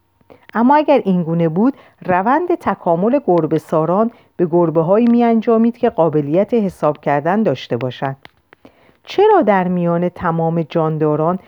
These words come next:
فقط جنس انسان است که به چنین دستگاه بزرگی برای اندیشیدن دست یافته است؟ حقیقت این است که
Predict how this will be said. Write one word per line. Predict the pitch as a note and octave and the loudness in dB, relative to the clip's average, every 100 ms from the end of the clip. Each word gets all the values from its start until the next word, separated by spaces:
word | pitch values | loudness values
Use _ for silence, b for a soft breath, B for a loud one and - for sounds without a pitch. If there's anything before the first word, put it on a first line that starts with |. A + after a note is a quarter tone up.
| b b | b b
فقط | - D3 F3+ A3+ | -6 -4 -2 -4
جنس | - A#3+ B3+ B3 | -2 0 0 0
انسان | C4+ G3+ E3+ - A#3+ E4+ | -2 0 -2 -2 -2 0
است | D4 - | -2 -2
که | - | -4
به | E3 D#3+ | -4 -4
چنین | - E3 D#3+ | -4 -4 -4
دستگاه | D#3 D3+ - - E3 E3+ | -2 -4 -6 -6 -2 -2
بزرگی | D#3+ C#3+ D3 A3 A#3+ G3+ G3+ B B _ | -2 -4 0 0 0 0 -2 B B _
برای | E3+ D#3 F3 G3+ F#3 | -2 0 2 0 -2
اندیشیدن | E3 C#3 C#3+ - C#3 D#3+ G3+ | -6 -8 -12 -12 -6 -4 0
دست | E3 C#3+ - | -2 -4 -6
یافته | C#3 C3 - | -8 -6 -8
است؟ | C#3 C#3 - _ _ _ _ _ _ _ _ B B B | -8 -8 -14 _ _ _ _ _ _ _ _ B B B
حقیقت | C#3 C3+ C#3 D3+ D#3 | -6 -6 -4 -2 0
این | F#3 | 0
است | F#3 F#3 - | -2 -2 -2
که | F3+ | -2